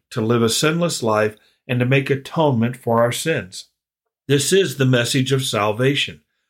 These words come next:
We need saving. And we learn of this great salvation, according to what we read here, which at first began to be spoken by the Lord.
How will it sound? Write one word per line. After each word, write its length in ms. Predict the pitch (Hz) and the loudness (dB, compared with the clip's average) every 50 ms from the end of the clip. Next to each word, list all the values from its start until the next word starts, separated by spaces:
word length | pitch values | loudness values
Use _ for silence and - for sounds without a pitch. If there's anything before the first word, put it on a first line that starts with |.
| _ _ - | _ _ -10
We 240 | 117 113 120 139 143 | -6 -2 -2 0 0
need 380 | 139 123 113 110 104 110 113 | 0 0 0 -2 -2 -4 -8
saving. 500 | - - - 127 127 139 135 113 87 - _ _ _ _ _ _ _ _ _ _ _ _ _ _ _ _ _ _ _ - | -8 -6 -4 -4 -4 -4 -6 -8 -12 -16 _ _ _ _ _ _ _ _ _ _ _ _ _ _ _ _ _ _ _ -6
And 180 | - 156 151 | -4 -2 0
we 160 | 151 175 180 | 2 2 2
learn 380 | 165 151 143 147 170 208 247 240 | 2 2 2 4 2 2 2 0
of 140 | 208 151 131 | 0 0 0
this 180 | 135 131 - | -2 -2 -2
great 300 | - - 147 147 147 139 | 0 0 0 0 0 -2
salvation, 800 | - - 147 139 135 131 110 113 104 101 101 - 123 117 113 113 _ _ _ _ - - | -6 -2 -2 0 0 0 0 0 0 0 -2 -4 -6 -8 -10 -12 _ _ _ _ -16 -16
according 400 | - - - 147 139 139 139 131 | -12 -4 0 0 0 2 2 2
to 60 | 127 | 2
what 200 | 123 127 117 98 | 2 2 2 0
we 140 | 107 107 101 | -2 -4 -2
read 280 | 107 123 143 165 151 | 0 0 0 0 0
here, 400 | 117 98 101 92 95 98 - _ _ _ _ _ _ _ _ | -4 -8 -8 -8 -10 -12 -14 _ _ _ _ _ _ _ _
which 240 | - 135 151 - - | -2 -2 0 2 2
at 160 | 135 120 113 | 0 0 0
first 380 | - - 151 147 185 185 - - | -2 0 0 2 2 0 -2 -4
began 440 | 233 196 151 131 123 123 123 127 135 | -4 -2 0 0 2 2 2 0 0
to 100 | 131 143 | 0 0
be 160 | 127 135 143 | 2 2 0
spoken 480 | 139 - - 110 107 104 - 131 127 123 | 0 -2 -2 -2 -2 -2 0 -2 -2 0
by 160 | 123 123 127 | 0 0 0
the 120 | 127 139 135 | 2 2 2
Lord. 380 | 139 151 156 131 95 - - | 2 2 2 0 -2 -4 -8